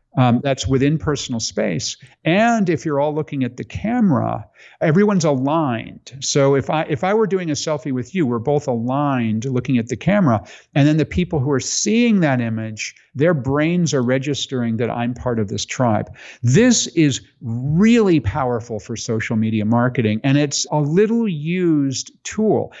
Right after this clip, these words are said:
I mean, yes, many of us use video. Yes, many of us use photographs, but we don't consciously think of the neuroscience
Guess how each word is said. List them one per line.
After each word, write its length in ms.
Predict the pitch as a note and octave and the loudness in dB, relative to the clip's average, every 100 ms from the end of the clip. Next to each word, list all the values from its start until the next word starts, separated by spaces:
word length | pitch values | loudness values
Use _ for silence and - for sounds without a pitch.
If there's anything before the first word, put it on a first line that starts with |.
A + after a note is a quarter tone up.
| - | -4
I 60 | D#3+ | 2
mean, 240 | F3 F3+ - | 2 2 0
yes, 400 | F#3+ A3 - - | 2 2 0 -2
many 300 | D#3+ E3 D#3+ | -2 -2 -2
of 100 | C3 | -4
us 160 | B2+ | -4
use 180 | - A#2 | -6 -6
video. 340 | G2+ A2 A2+ A2 | -6 -4 -2 0
Yes, 300 | A#2+ B2+ B2+ | 0 0 0
many 240 | A#2 A2+ | 2 2
of 140 | G#2+ | 0
us 180 | A2 G#2 | -4 -4
use 160 | A2 G2+ | -4 -2
photographs, 680 | F#3 A3 F#3+ A#1 - - - - - - | 0 0 0 -2 -4 -8 -10 -14 -20 -2
but 140 | D#3+ | 2
we 140 | D3 D#3 | 4 4
don't 340 | C3 G3+ G#3+ | 4 0 0
consciously 800 | - - F3+ G3 F#3+ G3 - D#3 | -6 -6 0 0 2 0 2 0
think 400 | B2 - D#3 D#3 | 0 -2 -2 -2
of 120 | B2 | -2
the 80 | G#2+ | 0
neuroscience 960 | A2 A2 B2 D3 E3 D#3 C3+ A#2+ A2 | 0 2 2 4 2 0 0 0 -2